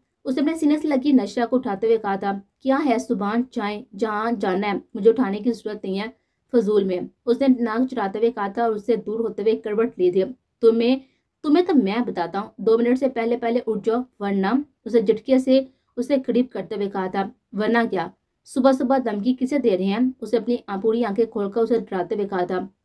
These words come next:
"ओ फुल्लन देवी, मैं डर गया, अब उठो।" उसने उसके मुंह पर आए हुए बालों की लिट को खींचते हुए कहा था, वो अपनी मुस्कुराहट को रोका था। "आप और डरे,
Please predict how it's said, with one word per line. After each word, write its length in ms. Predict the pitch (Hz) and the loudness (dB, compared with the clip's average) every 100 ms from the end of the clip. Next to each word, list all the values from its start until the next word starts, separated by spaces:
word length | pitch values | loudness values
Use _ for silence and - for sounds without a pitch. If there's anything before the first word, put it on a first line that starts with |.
| - | -2
"ओ 360 | 233 269 277 196 - _ _ _ 262 | 4 6 6 2 -2 _ _ _ 4
फुल्लन 280 | 254 277 | 6 6
देवी, 380 | 262 220 254 302 233 | 4 4 2 -2 -4
मैं 200 | 226 190 | -4 -2
डर 200 | 180 175 | -2 -2
गया, 240 | 190 185 - - | -4 -6 -8 -8
अब 180 | 202 190 | -4 -2
उठो।" 320 | 214 226 262 _ _ _ - | 0 0 0 _ _ _ -4
उसने 160 | 269 302 | 2 2
उसके 140 | 339 | 4
मुंह 200 | 294 294 | 4 4
पर 100 | 294 | 2
आए 120 | 247 | 0
हुए 120 | 240 | 2
बालों 300 | 254 196 202 | 2 2 -2
की 80 | 208 | -2
लिट 200 | 208 202 | -2 -2
को 120 | 247 | -2
खींचते 400 | 247 226 190 190 | -2 -2 -6 0
हुए 100 | 226 | 2
कहा 200 | 220 180 | 2 -2
था, 180 | 185 226 | -4 -4
वो 120 | 220 | -2
अपनी 200 | 214 240 | -2 0
मुस्कुराहट 460 | 220 208 - 202 202 | -4 -6 -8 -6 -2
को 80 | 185 | 0
रोका 300 | 185 180 185 | 0 0 -4
था। 260 | 185 185 _ _ _ _ _ _ _ _ _ _ - | -4 -8 _ _ _ _ _ _ _ _ _ _ 0
"आप 360 | 226 247 311 - 233 | 4 4 2 -2 0
और 100 | 226 | 0
डरे, 400 | 208 208 233 | 2 4 4